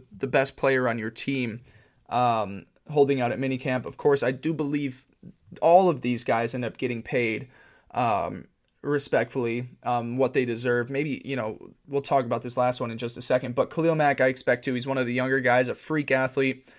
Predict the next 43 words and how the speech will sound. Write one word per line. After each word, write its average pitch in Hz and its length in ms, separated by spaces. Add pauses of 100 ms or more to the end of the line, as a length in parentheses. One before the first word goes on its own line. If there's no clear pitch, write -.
(180)
You 151 100
don't 156 220
find 143 260
six-foot-five 135 760
guys 127 340
who 131 100
run 120 160
a 120 40
sub 123 260
two 131 240
fifty, 127 500
or, 135 180
uh, 95 140 (400)
<clears throat> 185 280 (640)
I'm 135 160
sorry, 123 360 (220)
a - 80
sub 139 280
four 151 180
five, 135 400 (320)
um, 123 440
at 135 140
the 143 60
combine. 131 720 (440)
He'll 170 340
get 143 200
paid. 123 420
He's, 127 400
you 123 140
know, 123 140
way 135 220
too 131 140
important 120 400
to - 80
this 117 180
team. 123 320 (260)
The 147 100
last 214 300
guy 165 380 (420)
is 160 340 (240)
probably 269 400
the 175 120
more 160 460